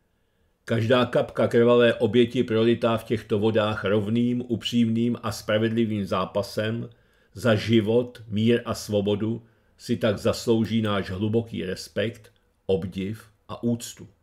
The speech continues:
Kdo však toto nepochopí, prožije si holokaust a světovou válku znovu.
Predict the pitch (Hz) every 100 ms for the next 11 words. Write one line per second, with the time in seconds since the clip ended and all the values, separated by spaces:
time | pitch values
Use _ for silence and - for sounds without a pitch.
0 | _ _ _ _ _ _ _ _ _ _
1 | _ _ _ _ - 113 131 - 165 -
2 | 160 165 156 160 160 - 110 - 95 92
3 | - 110 117 120 135 131 131 92 110 120
4 | 120 110 131 - - - 101 - 104 123
5 | 120 113 98 98 107 110 117 92 101 123
6 | 107 -